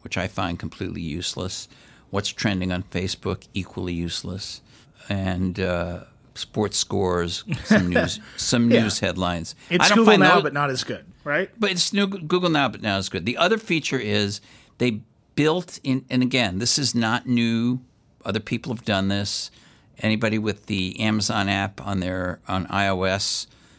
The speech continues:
Speaker 1: you, you may not know it, but you have this feature in there. Uh, they have put something into their camera, which when you, when you hit the camera app,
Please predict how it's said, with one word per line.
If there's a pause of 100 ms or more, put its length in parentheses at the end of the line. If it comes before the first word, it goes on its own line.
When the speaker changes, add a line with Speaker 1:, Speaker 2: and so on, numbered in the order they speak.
(160)
Speaker 1:
you,
you
may
not
know
it,
but
you
have
this
feature
in
there. (480)
Uh,
they
have
put
something
into
their
camera, (400)
which
when
you,
when
you
hit
the
camera
app,